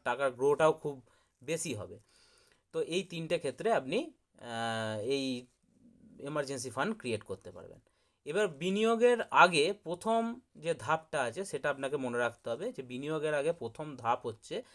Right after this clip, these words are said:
আপনাকে কিন্তু একটা ফিনান্সিয়াল গোল সেট করতে হবে। এই ফিনান্সিয়াল গোল ছাড়া আপনি কিন্তু ইনভেস্টমেন্ট শুরু করতে পারবেন না। যেমন ধরুন, আহ, আপনি একটা চিন্তা করছেন যে পাঁচ বছর বাদে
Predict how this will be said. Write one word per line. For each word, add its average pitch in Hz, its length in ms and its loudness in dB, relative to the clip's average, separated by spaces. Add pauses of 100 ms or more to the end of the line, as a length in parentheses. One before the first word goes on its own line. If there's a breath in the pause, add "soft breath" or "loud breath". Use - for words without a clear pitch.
(320 loud breath)
আপনাকে 135 360 -4
কিন্তু 139 280 -6
একটা 143 280 -4
ফিনান্সিয়াল 175 640 0
গোল 151 380 0
সেট 127 280 -2
করতে 117 320 -6
হবে। 95 280 -6 (440)
এই 123 100 -10
ফিনান্সিয়াল 196 840 2
গোল 175 420 2
ছাড়া 143 500 6 (300 soft breath)
আপনি 127 280 -10
কিন্তু 117 420 -6
ইনভেস্টমেন্ট 120 640 -4
শুরু 107 240 -8
করতে 104 320 -6
পারবেন 98 360 -2
না। 90 220 -16 (340 soft breath)
যেমন 151 300 0
ধরুন, 165 400 0 (680 loud breath)
আহ, 135 420 2
আপনি 147 220 -2
একটা 143 400 0
চিন্তা 143 280 -2
করছেন 135 360 0
যে 175 100 2
পাঁচ 139 280 0
বছর 135 320 -2
বাদে 123 340 2